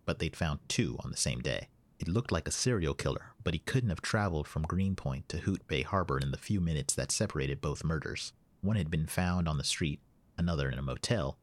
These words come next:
and the bite marks didn't match. A serial killer would have been easier to deal with, but no murders today, so far. "Not much more than we had this morning,"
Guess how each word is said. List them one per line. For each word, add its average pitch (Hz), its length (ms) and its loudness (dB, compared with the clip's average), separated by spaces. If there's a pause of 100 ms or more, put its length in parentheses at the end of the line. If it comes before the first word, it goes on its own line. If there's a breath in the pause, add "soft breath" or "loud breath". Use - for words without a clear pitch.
(180)
and 85 80 -4
the 87 60 2
bite 104 240 0
marks 80 260 -2
didn't - 220 0
match. - 420 -4 (240)
A - 40 -6
serial 131 320 0
killer 78 320 0
would 78 180 0
have - 140 -6
been 71 200 -2
easier 71 220 -2
to 71 80 -6
deal 85 240 0
with, - 320 -10
but 85 100 0
no 107 120 2
murders 76 320 0
today, - 400 -2 (120)
so - 200 -4
far. - 340 -6 (440)
"Not 117 180 0
much 127 180 2
more 110 160 4
than 90 120 4
we 80 100 2
had 90 260 0
this 78 140 -2
morning," 76 360 0